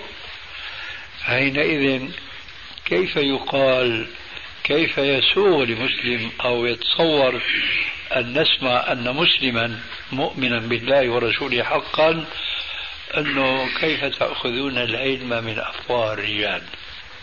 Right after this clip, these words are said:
إذا ما هو السبيل؟ هكذا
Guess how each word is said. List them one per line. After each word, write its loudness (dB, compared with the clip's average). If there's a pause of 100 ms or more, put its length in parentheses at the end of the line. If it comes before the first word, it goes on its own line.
(800)
إذا 4
ما 4
هو 4
السبيل؟ 0 (540)
هكذا 4